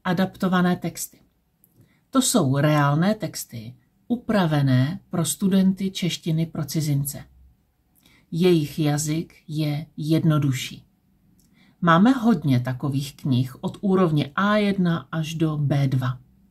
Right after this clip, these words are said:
Najdete je například na téhle stránce. Najděte svou úroveň a vyberte si knihu, která je pro vás zajímavá. A ještě pár tipů,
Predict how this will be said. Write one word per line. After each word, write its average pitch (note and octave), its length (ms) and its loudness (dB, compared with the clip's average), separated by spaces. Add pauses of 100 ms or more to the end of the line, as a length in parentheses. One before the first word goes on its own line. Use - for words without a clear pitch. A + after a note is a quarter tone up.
(600)
Najdete F#3 520 2
je F#3 120 2
například D#3+ 580 -4
na C#3 240 -8
téhle D#3+ 380 -2
stránce. C#3 560 -4 (1300)
Najděte F#3 540 2
svou D3 320 -2
úroveň E3+ 640 0 (580)
a F3+ 60 -6
vyberte F3+ 500 2
si - 160 -6
knihu, F3 520 0 (180)
která D#3+ 380 0
je F3+ 160 2
pro D3 240 -2
vás C#3+ 380 -4
zajímavá. C3+ 680 -2 (1300)
A F#3 60 0
ještě F#3+ 400 2
pár A#3+ 300 2
tipů, E3 600 -8